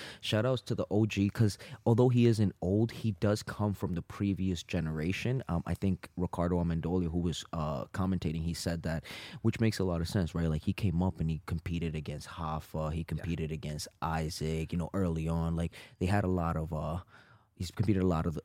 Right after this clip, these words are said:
Speaker 1: uh, against a lot of the O Gs for
Speaker 2: So,
Speaker 1: sure.
Speaker 2: when he won the competition, I had the same thought. I'm like, "Yo,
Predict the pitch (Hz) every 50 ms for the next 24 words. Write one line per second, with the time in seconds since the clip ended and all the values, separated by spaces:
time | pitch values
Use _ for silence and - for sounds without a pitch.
0 | - - - _ - 101 101 95 87 87 90 87 85 78 - - 85 87 80 -
1 | - 78 73 76 - - 78 76 165 139 80 82 101 - - _ _ _ _ _
2 | _ - 139 135 139 139 131 127 151 175 202 190 180 175 160 135 - - 131 117
3 | 110 107 - 123 120 - - 104 - - - - 123 127 127 127 120 120 - -
4 | - - 123 117 117 110 - 117 113 - - 107 117 131 120 127 123 120